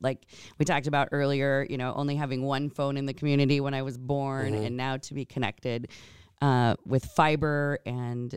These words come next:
Speaker 1: having the same level of service there as we do here in Anchorage is gonna be phenomenal.
Speaker 2: You have to manage the expectations, make sure it's like, you always tell 'em, like, you know, what, what is it, um, how was it, what's that saying go?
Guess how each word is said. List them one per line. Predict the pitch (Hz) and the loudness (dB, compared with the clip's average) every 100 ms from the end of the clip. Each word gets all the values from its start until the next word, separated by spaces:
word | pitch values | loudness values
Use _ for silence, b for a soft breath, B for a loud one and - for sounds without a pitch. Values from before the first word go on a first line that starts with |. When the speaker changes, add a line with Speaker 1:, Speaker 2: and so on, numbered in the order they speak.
| _ _ _ _ _ _ _ _ _ _ | _ _ _ _ _ _ _ _ _ _
Speaker 1:
having | - 139 139 131 | -2 -2 -2 -6
the | 123 | -6
same | - 127 | -6 -4
level | 123 120 123 | -4 -2 -4
of | - | -2
service | 131 107 120 - | -4 -2 -6 -4
there | 113 113 113 - - | -2 -2 -4 -6 -8
as | 113 113 113 123 | -8 -6 -6 -2
we | 123 | 0
do | 120 | 2
here | 117 104 | 2 -2
in | - | -4
Anchorage | 113 - - | -6 -6 -8
is | - | -8
gonna | - - | -8 -8
be | - | -8
phenomenal. | 113 - - - - - _ _ _ _ _ | -6 -6 -6 -8 -10 -12 _ _ _ _ _
Speaker 2:
You | |
have | 110 | -10
to | 120 | -4
manage | 110 113 104 | 0 0 0
the | 110 | -2
expectations, | 101 110 90 107 98 95 | -2 -6 -4 -4 -4 -6
make | 92 92 | -8 -8
sure | 104 | -8
it's | 90 95 | -8 -8
like, | 90 - b b b - - | -10 -12 b b b -20 -10
you | 120 | -2
always | 113 107 | -2 0
tell | 117 | 0
'em, | 104 | 0
like, | 95 82 _ b b _ _ | -2 -4 _ b b _ _
you | 110 | -8
know, | 98 80 _ _ _ _ _ _ _ _ _ | -8 -8 _ _ _ _ _ _ _ _ _
what, | - | -8
what | 110 | -4
is | 104 | -2
it, | 107 | 0
um, | 101 92 85 82 _ _ _ - _ _ _ _ _ _ _ _ _ | 0 0 -4 -8 _ _ _ -20 _ _ _ _ _ _ _ _ _
how | 113 | -10
was | 98 104 | -8 -8
it, | |
what's | 110 | -8
that | 98 85 | -6 -6
saying | 95 87 | -6 -8
go? | 82 85 82 | -8 -10 -10